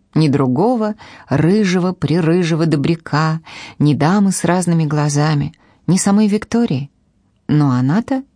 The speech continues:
как раз не считалась. И такое же произошло с предыдущей улицей, и с предпредыдущей, и с предпредпредыдущей.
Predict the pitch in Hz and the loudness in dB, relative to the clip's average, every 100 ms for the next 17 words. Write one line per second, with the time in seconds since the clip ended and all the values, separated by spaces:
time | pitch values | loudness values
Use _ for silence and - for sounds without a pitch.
0 | - 160 156 151 - 208 - 254 247 165 | -8 -6 -2 -4 -2 -2 -2 -6 -4 -6
1 | 143 - - - _ - - - - - | -6 -12 -16 -18 _ -20 -18 -18 -12 -2
2 | 165 196 196 302 269 254 226 220 208 208 | 0 0 2 2 2 0 0 0 0 -2
3 | - 226 233 247 - - 170 208 247 202 | -2 0 -2 -6 -12 -4 0 2 2 0
4 | 151 160 - 165 - 160 170 160 - 156 | 0 -2 -4 -6 -4 -2 0 -2 -6 -8
5 | 160 - - _ - 208 - - 147 151 | -8 -10 -20 _ -4 -4 -4 -4 0 0
6 | 190 - - _ _ 139 147 147 139 156 | -2 -8 -20 _ _ -2 0 0 0 0
7 | 170 - - 165 160 - - - 165 - | -2 -6 -6 -8 -10 -18 -12 -4 -4 -2
8 | 139 143 - - 131 139 185 - - _ | -2 -2 -2 -4 -2 -2 -4 -8 -20 _
9 | - - 123 131 135 147 160 - - - | -8 -2 0 0 0 -2 -2 -4 -6 -8
10 | - | -12